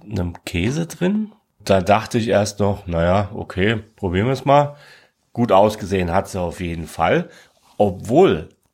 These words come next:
gerade die frischen, klassischen Parmigiani kamen und die klassische Lasagne. Und da hat mir schon der Magen ein bisschen nachgehangen. Aber ich hab gedacht, okay,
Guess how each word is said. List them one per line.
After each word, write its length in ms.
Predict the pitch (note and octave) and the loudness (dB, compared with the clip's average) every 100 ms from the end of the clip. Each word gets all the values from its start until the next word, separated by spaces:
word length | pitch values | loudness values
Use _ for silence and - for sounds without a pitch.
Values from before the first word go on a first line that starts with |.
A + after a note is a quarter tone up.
| _ - | _ -6
gerade 480 | G2+ A2 D3+ D3+ | -2 0 0 -2
die 240 | C3 A2+ G#2 | -4 -8 -8
frischen, 680 | - A#2 C#3 D#3+ D#3 D3 C#3 - | -10 -4 -4 -2 -4 -6 -8 -12
klassischen 920 | - - G2 A2+ C3 A#2 A#2 A2 G#2+ _ _ - | -8 -2 -2 -2 -4 -4 -4 -6 -8 _ _ -8
Parmigiani 920 | F#2+ G2+ G#2 F2+ F#2 F#2 F#2 C3 C#3+ | -4 0 0 0 2 2 2 0 -4
kamen 560 | - C#3 D3+ D#3 D3+ D3+ - | -4 -2 0 -2 -6 -10 -8
und 260 | G#2 G#2 - | -2 -2 0
die 160 | G2+ G2+ | -4 -2
klassische 600 | G2+ G#2 A2 A2+ - G#2+ | 0 0 0 -4 -2 0
Lasagne. 680 | G2 G2+ E2+ E2 D#2+ F2+ - | 0 0 -2 -4 -4 -8 -6
Und 260 | F#2 D#2 | -6 -2
da 220 | F2+ F2 F#2 | 0 0 0
hat 240 | G#2+ - | -2 -4
mir 260 | G2+ F#2 E2+ | -4 -4 -4
schon 320 | G2+ A2 A2 - - - - - | -4 -4 -6 -14 -16 -14 -16 -8
der 100 | - | -2
Magen 380 | F2+ F#2 A2+ A2+ | 2 4 4 2
ein 140 | F#2+ F#2 | 0 0
bisschen 280 | A2+ G#2+ | -2 0
nachgehangen. 800 | F#2 F#2+ F#2+ F#2 D#2+ F#2+ D#2 D2+ | 2 2 0 -4 0 0 0 -4
Aber 440 | - F#2+ F#2 G#2 B2 | -2 2 4 4 2
ich 180 | A2 F#2+ | -2 -2
hab 220 | F2+ - | -4 -6
gedacht, 440 | - F2 G2+ - | -2 0 0 -2
okay, 460 | D#2+ - E2 A#2 | -10 -2 2 2